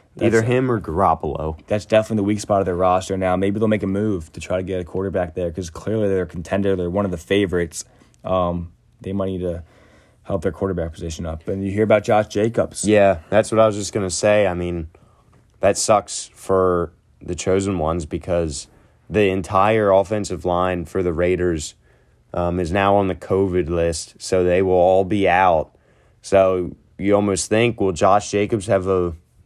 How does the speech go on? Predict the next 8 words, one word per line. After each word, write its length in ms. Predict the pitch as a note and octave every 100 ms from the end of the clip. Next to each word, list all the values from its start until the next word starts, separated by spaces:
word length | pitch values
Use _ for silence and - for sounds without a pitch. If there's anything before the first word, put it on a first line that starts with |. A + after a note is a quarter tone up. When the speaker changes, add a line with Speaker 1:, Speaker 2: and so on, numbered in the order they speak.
| _ _ -
Speaker 1:
like, 200 | F#2+ F2+
will 140 | G#2
he 100 | G2+
still 220 | F2+ A#2
play 300 | F2 G#2 G#2+
fine 500 | A2 C3+ C3+ D3 D#3+ - _ _ _ _ _
with 200 | G2 A2
all, 560 | F#2+ G#2 G#2+ A2+ G#2+ -